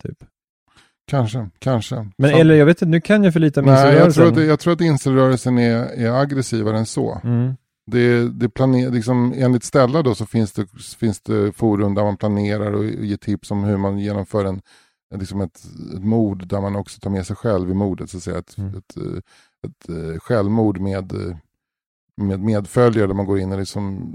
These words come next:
Speaker 2: drar av en, en salva i ett klassrum och sen
Speaker 1: Mm.
Speaker 2: skjuter man sig själv.
Speaker 1: Självmord plus.
Speaker 2: Ja, ett självmord plus. Jo, men på ett sätt så är det väl det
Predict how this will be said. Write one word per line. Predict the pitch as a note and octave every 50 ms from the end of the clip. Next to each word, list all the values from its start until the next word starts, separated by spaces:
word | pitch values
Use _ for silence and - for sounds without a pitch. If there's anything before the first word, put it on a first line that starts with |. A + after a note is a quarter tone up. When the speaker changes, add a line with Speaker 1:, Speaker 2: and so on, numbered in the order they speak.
| - A2+ A2+ A2+ -
Speaker 2:
drar | - F#2+ F#2+ F#2+ A2 G#2+ G#2+ G#2 G#2+ G#2+
av | G#2 G2
en, | G2+ G2+ G2+ G2+
en | G2 - - G#2 G2+ G2 G2 G2 F#2
salva | - - A#2+ G#2+ G2+ G2 F#2+ G2 G2+
i |
ett | F#2 -
klassrum | - - G#2+ G2+ F#2 - - A#2 G#2+ F2+ F2+
och | F2+ F#2
sen | A2+
Speaker 1:
Mm. | A2 A2 G#2
Speaker 2:
skjuter | F#2+ F2+ -
man | F#2+ F#2
sig | - - F#2+
själv. | A#2 A2 - - - -
Speaker 1:
Självmord | - C#3 B2 A#2+ A#2 A#2 A2
plus. | - - - C3+ A2+ - - - - - _ -
Speaker 2:
Ja, | - A2 B2+ C3+ C3
ett | A#2 -
självmord | - - A#2 G2+ G2+ G2+ G2 -
plus. | - A#2+ G#2 F2 - - - - - _ _ _ _ _ _ _ -
Jo, | C#3+ D3 D#3 D3+ D3+ C#3+
men | D3+ C#3+
på | - E3
ett | F3 F3+ -
sätt | - D3+
så | - D3
är | C#3+ C3
det | B2+
väl | B2 B2
det | A#2